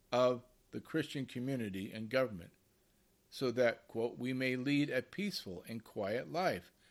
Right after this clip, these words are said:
godly and dignified in every way," end quote. Far from commending the act of a obsession against government among Christians, the only biblical reference to those who despise government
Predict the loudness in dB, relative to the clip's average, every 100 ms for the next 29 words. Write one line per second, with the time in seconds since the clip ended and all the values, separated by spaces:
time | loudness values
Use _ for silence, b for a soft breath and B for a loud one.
0 | b _ 2 6 6 2 -4 -4 -2 0
1 | 0 -2 -4 -4 -4 -6 -6 -6 -6 -6
2 | 0 2 2 -4 -12 -16 -16 -14 -14 -14
3 | _ _ _ _ _ _ b b b b
4 | b b _ _ _ _ _ _ _ -2
5 | 6 8 6 2 -4 -4 0 2 2 0
6 | 0 0 2 2 0 -6 -6 -6 -8 -8
7 | -2 2 2 0 -8 -8 B B -8 -6
8 | 2 4 2 -4 -2 -2 -4 -8 -8 -10
9 | -8 -8 -10 -10 -12 -12 -12 -12 -18 _
10 | _ b b b b b b _ -12 -6
11 | -4 0 -2 2 0 0 -2 -2 0 2
12 | 0 -4 -6 -6 -2 4 6 6 0 -6
13 | -6 -8 0 4 4 2 0 0 2 -6